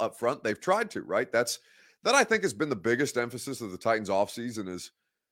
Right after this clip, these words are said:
they knew how much harder everything was made on the quarterback, on the running back, on the offense, on the abil-,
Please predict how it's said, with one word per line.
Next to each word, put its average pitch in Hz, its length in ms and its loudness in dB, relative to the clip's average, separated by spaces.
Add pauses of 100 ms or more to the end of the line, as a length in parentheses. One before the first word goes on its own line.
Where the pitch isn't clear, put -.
(960)
they 123 340 4
knew 107 440 2 (320)
how 139 200 0
much 143 220 4
harder 117 420 6
everything 117 480 0
was 107 140 -4
made 80 460 -6 (240)
on 104 280 4
the 95 60 -6
quarterback, 165 680 6
on 90 80 -12
the 87 80 -10
running 135 260 2
back, 131 300 0
on 92 80 -14
the 98 160 0
offense, 123 500 2 (480)
on 107 80 -8
the 113 80 0
abil-, 117 300 6